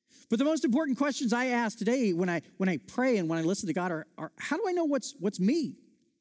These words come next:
How do I know when I, when I'm just thinking my own thoughts? Or how do I know when God is speaking to me? Or how could I discern if there are certain voices that I shouldn't listen to?" 'Cause sometimes, you know, you have that moment where you, you have a great idea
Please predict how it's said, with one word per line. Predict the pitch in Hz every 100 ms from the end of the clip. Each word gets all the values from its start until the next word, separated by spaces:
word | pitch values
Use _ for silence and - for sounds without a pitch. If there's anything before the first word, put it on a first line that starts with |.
| _
How | 277
do | 302 311
I |
know | 294 302
when | 254 226
I, | 208 - - -
when | -
I'm | 196
just | 214 262
thinking | - 262 262 226
my | 214
own | 220 233
thoughts? | - 202 214 240 -
Or | 170 143
how | 139 -
do | 277
I |
know | 302 254
when | 247 175
God | 131 185 220
is | 190
speaking | - 208 214 240
to | 208
me? | 226 254
Or | 180 143 - - - - -
how | - 240
could | 320
I | 330
discern | 269 - 240 269
if | 240 - - -
there | 180 196
are | 180
certain | - 240 185
voices | 151 214 233 233
that | 180 185
I | 180
shouldn't | - 285 311 185
listen | 123 110 101
to?" | 104 - - - -
'Cause | 294
sometimes, | 349 359 339 240
you |
know, | 269
you | 302 254
have | 214 247
that | 240
moment | 208 262 233
where | 214 240
you, | 262 262
you | 233
have | 262 311
a |
great | 262 294 311
idea | 269 302